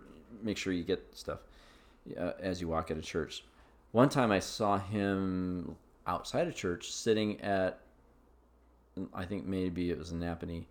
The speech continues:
sitting at a table. And I think, I guess he must have been a farmer 'cause he was dressed like a farmer. He was around a table with a bunch of farmers that are all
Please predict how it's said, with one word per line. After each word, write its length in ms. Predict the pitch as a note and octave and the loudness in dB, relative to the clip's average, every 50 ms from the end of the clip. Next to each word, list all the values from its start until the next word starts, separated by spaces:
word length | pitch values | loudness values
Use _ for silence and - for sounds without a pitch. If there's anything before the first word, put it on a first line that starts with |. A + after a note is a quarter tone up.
| - - - - - - - - | -18 -20 -20 -20 -20 -20 -18 -12
sitting 360 | - - - A2+ G#2 G2+ G2 F#2 | -10 2 4 6 6 6 6 6
at 80 | F2+ F2 | 4 4
a 40 | |
table. 380 | F2 - A2 G#2 G2 F#2 E2+ E2 | 4 4 6 6 8 8 6 6
And 100 | F2 F#2 | 4 4
I 80 | F2+ F2+ | 2 2
think, 260 | - B2 A#2+ - - G2 | 2 0 0 0 -2 0
I 60 | F#2+ | 4
guess 200 | G#2 A2 G#2+ - | 4 4 6 4
he 60 | G#2 | 4
must 180 | F#2+ G2 F#2 - | 4 2 2 2
have 60 | E2 | 0
been 100 | E2+ D#2+ | 0 0
a 40 | D#2 | 0
farmer 300 | - G2 G2+ F#2+ E2+ D2+ | 2 4 4 4 4 2
'cause 180 | - - E2 D#2+ | 0 -4 -6 -4
he 60 | D#2+ | -6
was 120 | D#2+ E2 | -6 0
dressed 240 | - F2 E2 - - | 2 2 2 2 0
like 120 | F2 D#2+ | -4 -4
a 40 | D#2+ | -4
farmer. 320 | D#2+ E2 D#2+ E2 E2 E2 E2+ | -4 -4 -4 -2 -2 -2 -4
He 80 | E2+ | -4
was 120 | E2+ D#2+ E2+ | -6 -4 0
around 240 | F2 F2+ F2 E2 | 2 4 4 4
a 20 | E2 | 2
table 280 | - F#2 F2 E2 E2 D#2+ | 2 2 2 2 2 0
with 80 | E2 F2 | -2 0
a 40 | D#2 | -2
bunch 200 | F2 E2 - - | -2 -2 -2 -4
of 80 | D2+ | -6
farmers 340 | - E2+ E2 E2 D#2+ D#2 - | -2 -2 0 0 0 -2 0
that 120 | D#2+ D#2 D#2+ | 0 2 4
are 100 | E2 E2 | 4 6
all 380 | E2+ E2+ E2+ D#2+ D#2 - - | 8 8 6 6 4 0 -8